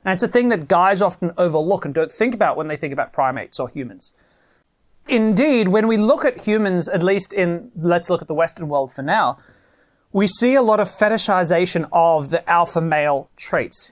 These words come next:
in men. And this has been largely perpetuated by religion and culture and all this other stuff. It's been a, a really important feature of our world. But if you look at, if you stretch out a little bit larger and you look from a distance, you'll see that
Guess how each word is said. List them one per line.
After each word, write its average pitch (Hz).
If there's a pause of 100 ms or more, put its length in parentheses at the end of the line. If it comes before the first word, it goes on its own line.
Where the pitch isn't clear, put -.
in 139
men. 110
And 147
this 190
has 208
been 175
largely 160
perpetuated 220
by 135
religion 185
and 117
culture 185
and 156
all 160
this 156
other 151
stuff. 110
It's -
been 214
a, 220
a 175
really 190
important 147 (360)
feature 190
of 135
our 127
world. 135 (300)
But 254
if 262
you 254
look 381
at, 269
if 180
you 226
stretch 254
out 208
a -
little 202
bit 175
larger 180
and 160
you 151
look 190
from 170
a 156
distance, 180
you'll 180
see 285
that 240